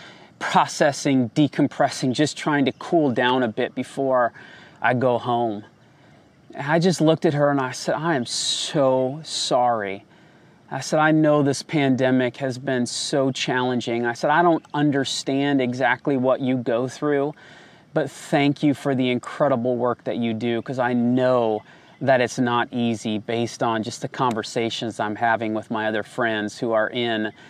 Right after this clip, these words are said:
the medical world as well." And then she said to me, she says, "This whole situation is compounded because I just lost my grandma."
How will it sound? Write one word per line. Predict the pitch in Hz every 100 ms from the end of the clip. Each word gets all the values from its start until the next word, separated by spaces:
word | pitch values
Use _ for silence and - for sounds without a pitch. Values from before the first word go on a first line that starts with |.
| - - -
the | 123
medical | 120 117 127 113
world | 113 113 104
as | 101
well." | 117 104 101 90 104 _ _ _ _ _ _ _
And | 180 196
then | 226
she | - 220
said | - 190 175
to | -
me, | 165 156 147 143 - - _ _ _ -
she | - 196
says, | 196 170
"This | 165
whole | - - - 190 190 185 190 175
situation | - 190 165 180 147 151 147 - 143
is | 143 139
compounded | - - 127 - 131 127 120 - - - - - - - - - -
because | - 165 170
I | 156
just | 185 185
lost | 143 139 143 -
my | 123 113
grandma." | 104 113 113 104 101 92